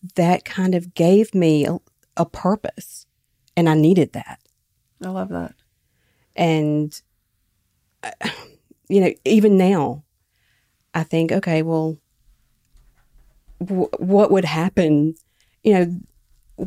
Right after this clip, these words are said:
Speaker 1: if they're relying on me? I wanna be there for our sales team or whoever needs me. I, I wanna be there, and I wanna help them."
Speaker 2: Right.
Speaker 1: And that,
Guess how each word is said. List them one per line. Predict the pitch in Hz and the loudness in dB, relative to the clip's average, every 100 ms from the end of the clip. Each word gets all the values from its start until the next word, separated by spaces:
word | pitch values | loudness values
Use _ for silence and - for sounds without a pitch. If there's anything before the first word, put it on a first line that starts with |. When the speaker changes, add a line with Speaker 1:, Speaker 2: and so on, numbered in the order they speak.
| - | -4
Speaker 1:
if | 196 - | -2 2
they're | 208 214 | 4 4
relying | 180 165 190 302 254 | 4 4 4 4 4
on | 165 143 | 2 2
me? | 147 143 151 190 - | 0 0 -2 -6 -4
I | 196 | 0
wanna | 254 254 | 4 4
be | 226 254 | 4 4
there | 277 202 160 | 4 4 2
for | - 180 170 165 | 0 0 2 0
our | 165 | -2
sales | 165 196 233 240 | -2 -2 -2 -4
team | - 147 | -8 -4
or | 135 | -2
whoever | 156 202 208 220 | 2 2 2 2
needs | 208 214 247 - | 4 4 2 -4
me. | 120 | -4
I, | 143 165 | -4 0
I | 170 | 2
wanna | 202 185 | 4 2
be | 170 190 | 2 4
there, | 208 180 175 | 4 2 2
and | |
I | 170 | 2
wanna | 170 143 | 0 0
help | 156 165 - | 0 -2 -4
them." | 87 - - | -6 -8 -14
Speaker 2:
Right. | - - - _ _ _ _ _ - | -14 -14 -16 _ _ _ _ _ -6
Speaker 1:
And | 160 151 147 147 147 - _ _ _ _ _ _ | -2 -2 -2 -4 -6 -14 _ _ _ _ _ _
that, | 165 160 175 175 180 | -14 -4 0 2 0